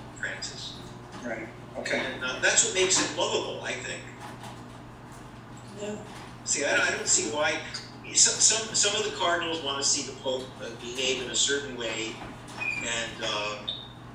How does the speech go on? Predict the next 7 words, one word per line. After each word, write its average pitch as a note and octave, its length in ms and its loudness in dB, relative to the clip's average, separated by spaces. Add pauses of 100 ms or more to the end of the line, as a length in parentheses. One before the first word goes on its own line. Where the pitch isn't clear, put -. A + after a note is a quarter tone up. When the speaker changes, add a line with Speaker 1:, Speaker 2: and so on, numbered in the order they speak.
(560)
Speaker 1:
you C3+ 100 4
know, A#2 360 2 (1200)
act - 420 4 (320)
pontifical A2+ 840 0 (160)
all A2+ 240 0
the - 40 -4
time, G2+ 420 -4